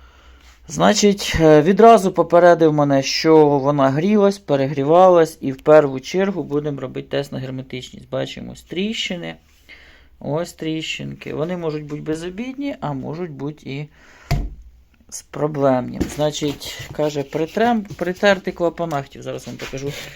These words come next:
який люфт втулки. Як ви думаєте,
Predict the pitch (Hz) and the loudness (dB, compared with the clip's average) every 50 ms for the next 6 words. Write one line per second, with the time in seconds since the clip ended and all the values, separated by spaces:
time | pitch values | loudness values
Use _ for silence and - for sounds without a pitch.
0 | - - _ - - 127 123 - 143 147 131 127 139 143 143 - - - - - | -20 -20 _ -10 -10 -8 -6 -4 -4 -4 -4 -4 -8 -10 -10 -12 -18 -20 -20 -16
1 | - 143 135 127 123 - - 127 127 - - - - - - - _ _ _ _ | -10 -10 -10 -10 -10 -14 -16 -18 -18 -18 -18 -20 -20 -20 -20 -20 _ _ _ _
2 | _ _ _ _ _ _ _ _ _ _ _ _ _ _ _ _ _ _ _ _ | _ _ _ _ _ _ _ _ _ _ _ _ _ _ _ _ _ _ _ _
3 | _ _ _ _ _ _ - _ _ _ _ _ - 147 143 151 160 156 156 151 | _ _ _ _ _ _ -20 _ _ _ _ _ -8 -4 -4 -4 -2 -4 -4 -4
4 | 147 147 147 143 135 127 127 127 123 - 139 131 | -4 -4 -6 -4 -4 -6 -6 -8 -10 -14 -18 -20